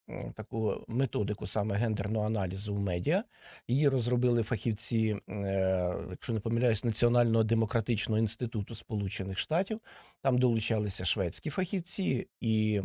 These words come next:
працівники Національної ради. От розробили таку методику. І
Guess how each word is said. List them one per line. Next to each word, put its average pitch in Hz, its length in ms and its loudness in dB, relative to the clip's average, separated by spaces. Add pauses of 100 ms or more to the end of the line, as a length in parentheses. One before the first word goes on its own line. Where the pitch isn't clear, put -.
(160)
працівники 117 540 -2
Національної 101 680 -2
ради. 208 260 0
От - 160 -4
розробили 117 560 0
таку 98 260 -8
методику. 196 520 -2 (580)
І 254 260 0